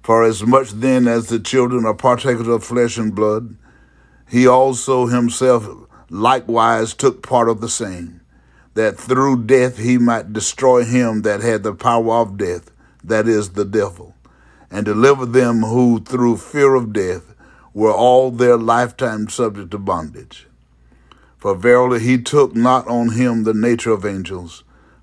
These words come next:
but he took on him the seed of Abraham. Therefore in all things it behooved him to be made like unto his brethren,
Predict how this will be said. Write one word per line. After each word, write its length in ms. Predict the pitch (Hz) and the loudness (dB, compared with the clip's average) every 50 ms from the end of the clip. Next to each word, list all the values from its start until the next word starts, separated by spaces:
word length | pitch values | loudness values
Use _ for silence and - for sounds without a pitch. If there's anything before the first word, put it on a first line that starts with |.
| _ - | _ -10
but 120 | 107 104 | -8 -8
he 80 | 104 90 | -8 -4
took 260 | - - 131 117 - | 0 0 0 2 2
on 160 | 127 120 117 | 0 0 0
him 240 | 117 120 120 117 113 | 0 0 0 0 -2
the 140 | 107 110 101 | -2 -2 -2
seed 260 | - - 127 120 113 | -2 -2 0 0 0
of 140 | 117 113 113 | 0 0 0
Abraham. 640 | 104 107 92 85 90 82 85 87 80 69 65 - - _ _ _ _ _ _ _ _ _ _ _ _ _ _ _ _ _ _ | -2 -2 -2 -4 -6 -8 -8 -8 -10 -12 -14 -20 -20 _ _ _ _ _ _ _ _ _ _ _ _ _ _ _ _ _ _
Therefore 640 | - 110 123 131 123 - - 123 120 120 123 120 120 | 2 4 6 6 4 2 0 0 2 4 4 4 4
in 60 | 117 | 4
all 320 | 120 123 127 127 131 123 | 4 4 4 4 2 0
things 460 | 127 - 139 131 123 120 117 117 107 117 | -2 -2 -2 0 2 2 0 0 0 -2
it 180 | 120 101 107 | -4 -4 -2
behooved 460 | 110 117 110 123 156 160 151 147 123 | -2 -4 -2 -2 -4 -6 -6 -8 -8
him 480 | 107 107 117 113 110 110 110 110 107 104 | -6 -4 -2 -2 -2 -2 -2 -4 -4 -6
to 160 | - 120 113 | -6 -6 -6
be 240 | 98 98 117 117 113 | -4 -4 -2 0 2
made 340 | 113 117 120 117 120 120 113 | 2 2 2 2 0 0 0
like 300 | 113 113 110 107 101 120 | 0 0 0 -2 -4 -6
unto 180 | 110 104 110 | -6 -6 -4
his 180 | 110 110 110 107 | -4 -4 -4 -4
brethren, 640 | 104 98 104 92 82 76 76 73 73 - 78 78 | -4 -4 -4 -4 -4 -6 -12 -16 -16 -16 -18 -20